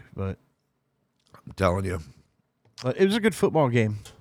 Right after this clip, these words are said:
Speaker 2: That quarterback's gonna be a star in this league.
Speaker 1: Yeah, he's good. He's
Speaker 2: He's
Speaker 1: making good decisions. He can see the field.
Speaker 2: And that arm, dude.
Speaker 1: Yeah.
Speaker 2: Wow.
Speaker 1: He's got accuracy, too.
Speaker 2: And it,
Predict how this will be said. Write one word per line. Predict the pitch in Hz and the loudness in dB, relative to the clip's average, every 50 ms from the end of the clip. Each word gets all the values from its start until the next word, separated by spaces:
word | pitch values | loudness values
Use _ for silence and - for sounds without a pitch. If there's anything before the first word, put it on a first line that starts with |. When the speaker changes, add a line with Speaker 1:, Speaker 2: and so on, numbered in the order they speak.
| - - | -10 -4
Speaker 2:
That | 95 98 101 - | -2 -2 -2 -2
quarterback's | - - 98 95 95 87 95 95 82 - | 0 2 4 4 4 4 4 4 2 2
gonna | - - 87 82 | -2 -4 -4 -4
be | 80 76 | -4 -4
a | 73 | -4
star | - - - - 98 95 95 92 95 | -6 -6 -4 -2 2 4 4 4 4
in | |
this | 90 90 87 - | 2 0 -2 -2
league. | 90 87 85 82 78 80 76 | -2 -2 -2 -2 -4 -6 -8
Speaker 1:
Yeah, | 95 101 98 90 | -8 -6 -6 -6
he's | 90 98 101 95 - | -4 -6 -6 -6 -8
good. | - 80 80 80 - - _ _ | -10 -12 -12 -12 -14 -20 _ _
He's | - 123 127 | -4 -2 0
Speaker 2:
He's | 110 | 2
Speaker 1:
making | 113 107 - 120 107 101 98 98 101 - _ _ _ _ | 0 0 0 0 -2 -2 -4 -6 -12 -18 _ _ _ _
good | - 117 101 98 | -6 -4 -4 -4
decisions. | 101 95 - - 101 98 98 95 98 95 92 | -4 -6 -4 -2 -2 -2 -2 -4 -6 -6 -6
He | - 101 | -8 -8
can | - 87 85 | -8 -10 -12
see | - - 90 | -10 -10 -10
the | 82 82 | -10 -10
field. | - - - 90 87 87 82 78 - _ _ _ _ - _ _ _ _ _ _ | -12 -10 -10 -10 -10 -10 -10 -14 -16 _ _ _ _ -20 _ _ _ _ _ _
Speaker 2:
And | 80 80 80 | -12 -8 -6
that | 92 95 - - | -4 -4 -4 -6
arm, | 76 78 82 85 85 90 | -6 -6 -4 -4 -4 -4
dude. | 90 90 90 90 90 87 87 85 _ _ _ _ _ _ _ | -2 -2 0 0 -2 -4 -8 -12 _ _ _ _ _ _ _
Speaker 1:
Yeah. | - 82 69 - 98 101 110 - _ _ _ _ _ _ _ _ _ - | -12 -12 -10 -10 -12 -14 -18 -20 _ _ _ _ _ _ _ _ _ -20
Speaker 2:
Wow. | - - - - - - - - - - - - | -16 -14 -12 -12 -10 -12 -12 -14 -16 -18 -20 -20
Speaker 1:
He's | - - | -20 -8
got | - 107 101 - | -6 -4 -4 -4
accuracy, | - 90 95 - - 87 85 85 - - 85 | -4 -6 -6 -6 -6 -8 -8 -8 -8 -10 -12
too. | - - 90 92 87 87 101 - - _ _ _ | -10 -8 -8 -8 -6 -8 -10 -14 -20 _ _ _
Speaker 2:
And | - 120 127 135 | -4 -2 -2 -2
it, | - | -2